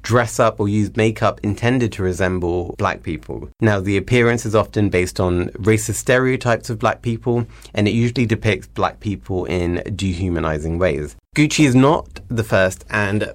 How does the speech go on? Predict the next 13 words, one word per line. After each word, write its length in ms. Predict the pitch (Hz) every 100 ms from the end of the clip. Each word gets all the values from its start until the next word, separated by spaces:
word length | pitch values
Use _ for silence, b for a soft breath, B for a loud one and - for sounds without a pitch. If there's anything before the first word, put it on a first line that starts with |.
| -
probably 520 | - 123 120 101 98
will 160 | 95 98
not 200 | 98 -
be 100 | 95
the 160 | 90
last 340 | 90 98 95 -
to 80 | 98
make 180 | 87
this 120 | 90 -
sort 300 | 95 87 -
of 180 | 85 -
inexcusable 680 | 95 92 - 95 85 78 76
error. 340 | 85 80 78